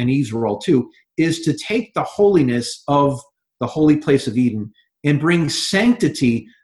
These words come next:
to the rest of creation. In other words, to take the holiness that they received out of the gift of life, being delivered, being created by God, brought to this place of special holiness called Eden, right, on the mountain of God,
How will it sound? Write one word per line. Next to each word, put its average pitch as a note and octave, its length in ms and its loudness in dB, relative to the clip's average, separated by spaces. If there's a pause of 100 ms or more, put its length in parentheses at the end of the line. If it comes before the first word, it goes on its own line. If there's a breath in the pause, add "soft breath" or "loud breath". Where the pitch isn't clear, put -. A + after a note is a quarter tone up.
(100)
to F3 140 -2
the D3+ 100 0
rest D#3 300 -2
of C3 80 -6
creation. B2+ 640 -2
In B2 80 -2
other D3 160 2
words, C3 300 2 (280 loud breath)
to C#3+ 100 -6
take G3 400 -4
the C#3 100 0
holiness F3+ 680 0
that - 180 -2
they E3 160 2
received A#2+ 760 -4 (360)
out D3 140 0
of C#3 80 0
the A#2 100 -2
gift - 380 0
of F3+ 120 0
life, B2+ 400 0
being B2+ 160 0
delivered, D3 600 2 (180 loud breath)
being B2 140 -2
created D3 320 0
by E3+ 100 -2
God, C#3+ 380 -2
brought C3 280 -2
to D#3 60 -14
this C#3+ 180 -4
place C#3+ 380 -2 (300 soft breath)
of A2 100 -14
special D#3+ 400 -4
holiness A#2+ 800 -2 (120)
called B2+ 300 -4
Eden, A2+ 340 -6
right, G#2+ 240 -10
on A2+ 100 -4
the A#2 60 -4
mountain A#2 320 -6
of A2+ 80 -14
God, F#2+ 220 -6